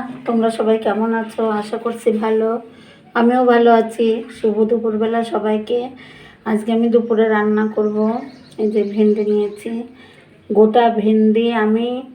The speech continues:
পরিষ্কার জলে ধুয়ে নিয়ে তারপরে ফালু করে নিয়েছি, এই যে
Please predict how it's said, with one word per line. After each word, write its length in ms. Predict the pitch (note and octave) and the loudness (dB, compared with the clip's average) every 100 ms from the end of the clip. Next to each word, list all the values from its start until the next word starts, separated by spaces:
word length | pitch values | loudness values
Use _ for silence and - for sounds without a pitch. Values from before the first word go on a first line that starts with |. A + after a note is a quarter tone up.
| - | -2
পরিষ্কার 420 | A#3 G#3+ G#3+ A#3+ A3 | 2 2 0 0 2
জলে 280 | A3+ A3 A3 | 4 4 2
ধুয়ে 260 | G#3+ G#3 G#3+ | 2 4 6
নিয়ে 200 | A#3 A#3+ A#3 | 4 0 0
তারপরে 440 | G3 G3 G#3 A#3 C#4 - - - - - _ _ _ _ - - - - | -2 0 -2 0 -2 -6 -20 -20 -20 -20 _ _ _ _ -20 -20 -20 -16
ফালু 260 | - A3+ A3 A3 | -2 0 2 0
করে 180 | G#3+ | 2
নিয়েছি, 360 | G#3+ A3 G#3+ - | 4 4 2 0
এই 100 | G#3 | -2
যে 80 | G3+ | 0